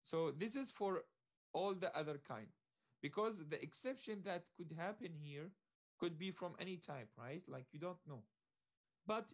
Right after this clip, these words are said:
you want to be very specific when it comes to format exceptions and divide by zero.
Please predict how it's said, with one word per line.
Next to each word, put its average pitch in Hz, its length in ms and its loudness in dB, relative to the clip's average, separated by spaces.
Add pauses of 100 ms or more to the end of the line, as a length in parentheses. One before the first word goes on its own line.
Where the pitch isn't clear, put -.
you 151 160 0
want 214 220 2 (500)
to 180 100 2
be 190 340 2 (100)
very 180 200 4
specific 170 720 -4
when 147 160 -4
it - 140 -6 (100)
comes 170 260 -2 (100)
to 143 280 -2 (360)
format 160 500 2
exceptions 123 680 -8 (120)
and 123 200 -6
divide 143 360 -2
by 123 180 -2
zero. 101 240 -12